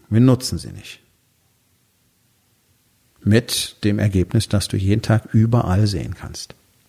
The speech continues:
Also ist doch die Frage, ob es nicht langsam an der Zeit wäre, Entscheidungen zu treffen. Die Entscheidung, das nächste Jahr anders zu bewältigen. Die Entscheidung, Dinge anders zu machen. Die Entscheidung, endlich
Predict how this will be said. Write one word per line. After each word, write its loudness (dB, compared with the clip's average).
Also -2
ist -4
doch -4
die -6
Frage, 2
ob 0
es 2
nicht 4
langsam 4
an 2
der 2
Zeit -2
wäre, 2
Entscheidungen 2
zu -4
treffen. -12
Die -2
Entscheidung, 2
das -2
nächste 0
Jahr 0
anders 0
zu -6
bewältigen. -8
Die -4
Entscheidung, 0
Dinge 4
anders -2
zu -2
machen. 0
Die -2
Entscheidung, 0
endlich 0